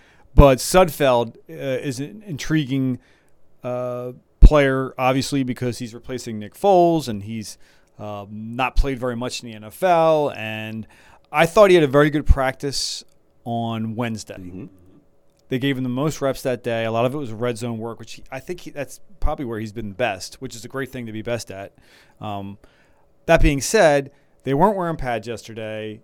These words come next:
Speaker 1: It wasn't much of a contact type practice. When the pads have come on and, and there's been more contact, that's where he's, he's str-, struggled a little more. Not because he's, he can get hit or like that. I think just because the intensity has been ratcheted up.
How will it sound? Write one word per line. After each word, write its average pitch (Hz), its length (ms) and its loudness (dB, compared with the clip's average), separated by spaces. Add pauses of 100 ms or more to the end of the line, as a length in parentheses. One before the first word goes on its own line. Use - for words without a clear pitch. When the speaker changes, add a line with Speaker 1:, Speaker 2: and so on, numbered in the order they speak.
(120)
Speaker 1:
It 127 60 -12
wasn't 151 320 -4
much 135 180 -8
of 117 80 -12
a 110 60 -6
contact 113 580 -10
type 113 200 -12
practice. 110 880 -8 (1120)
When 139 180 -2
the 131 240 2
pads 175 240 10
have 156 120 -2
come 147 220 0
on 135 440 2
and, 120 800 -8 (380)
and 123 140 -6
there's 117 120 -4
been 131 180 0
more 127 200 0
contact, 113 520 -8
that's 123 220 -6
where 123 120 -2
he's, 113 460 -8
he's 113 280 -10
str-, - 540 -18
struggled 120 400 -6
a - 20 -8
little 107 200 -10
more. 107 180 -12
Not 147 140 -6
because 120 260 -6
he's, 110 220 -6
he 123 140 -4
can 113 140 -8
get 107 140 -6
hit 143 260 0
or 104 220 -10
like 104 200 -12
that. 110 260 -6
I 127 100 -4
think 117 160 -8
just 120 140 -8
because 107 300 -10
the 107 120 -10
intensity 107 460 -8
has 98 80 -12
been 101 120 -16
ratcheted 98 380 -14
up. 95 240 -16